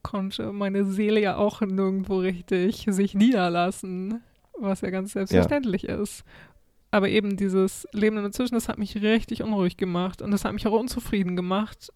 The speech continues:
Speaker 1: und das hat mich eben auch, was ich am Anfang gesagt habe, diese Liebe nicht richtig fühlen lassen,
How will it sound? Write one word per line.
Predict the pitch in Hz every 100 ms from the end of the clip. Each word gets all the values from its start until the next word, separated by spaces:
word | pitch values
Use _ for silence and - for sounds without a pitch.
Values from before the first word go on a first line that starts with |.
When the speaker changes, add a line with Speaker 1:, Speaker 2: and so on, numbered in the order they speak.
| -
Speaker 1:
und | 196 185 185 190 - - - - - - _ _ _ _ _ -
das | 196 180 185 190 185 190 196 - - 208
hat | 202
mich | - 208 -
eben | - 196 196 -
auch, | 185 190 208 220 - - - _ _ -
was | 202 196
ich | 208
am | 196
Anfang | 208 214
gesagt | 214 190 190 - -
habe, | 202 190 185 190 190 185 - -
diese | 202 202 208 208
Liebe | 214 254 226 196 190 190 202 - _ _ _ _ _
nicht | 220 208 -
richtig | 202 -
fühlen | - 254 202
lassen, | 185 175 - 175 190